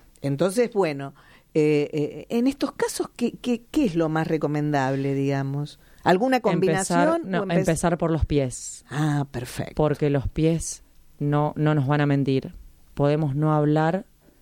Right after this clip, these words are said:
Speaker 2: pero desde los pies vamos a aliviar todo este, esta angustia que tal vez, eh, a veces llegan pacientes y dicen, "No, no, a mí no, no me duele nada".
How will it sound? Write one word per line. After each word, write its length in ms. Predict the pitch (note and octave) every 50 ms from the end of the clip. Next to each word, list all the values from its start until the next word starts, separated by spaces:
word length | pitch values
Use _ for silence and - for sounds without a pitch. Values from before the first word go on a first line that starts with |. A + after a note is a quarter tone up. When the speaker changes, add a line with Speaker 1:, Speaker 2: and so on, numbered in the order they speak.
| _ - - - - - - -
Speaker 2:
pero 180 | - D3 D3
desde 200 | C#3 C#3 C3+ C#3
los 180 | C#3 C#3 C3+ -
pies 180 | - D#3+ D#3
vamos 360 | C#3+ E3 D#3 D#3 D3+ C3+ - -
a 180 | D3+ D3 - - _ _ _ _ _ _ _ _ _ - _ _ _ - - - _ _ -
aliviar 640 | D3+ D3 C#3 C#3 C#3 C#3 D3+ D#3+ E3 D#3 C#3+ C#3 B2+
todo 140 | - C#3
este, 500 | C3+ A#2+ - - C3+ B2+ B2 A#2+ - - - _ _ - _ _ _ _ _ - - - - - -
esta 220 | - C#3+ - - C#3
angustia 360 | C#3 D3 D3+ C#3+ - D#3+ D3+
que 100 | D#3 C#3+
tal 200 | D3 C#3 C#3+ C#3+
vez, 300 | D3 D3+ D#3 D3+ - - _ _ - - - - _ _ _ _ _ _ _ _ -
eh, 580 | - D3+ C#3+ C#3 C#3 C#3 C#3 - - - - _
a 120 | - C#3+
veces 360 | C#3+ D3 D#3 - - D#3+ - -
llegan 240 | D#3 D3+ D3+ D3+
pacientes 480 | C#3+ D#3 C#3 - - E3 E3 F3 E3+ C3+
y 40 | D3
dicen, 200 | C#3+ C3+ D#3+ F3+
"No, 160 | A#3 C#4+ D#4+
no, 260 | D#4 D4+ C#4 A#3+ G3 F#3+
a 40 |
mí 140 | F3 G3+ A#3
no, 280 | A#3 G3 F3 E3 D#3 D3
no 120 | C#3+ C#3
me 100 | C#3 C#3
duele 240 | C3+ C3+ C#3 B2+ B2+
nada". 360 | D3+ F3 F3 D3 C3 B2+ B2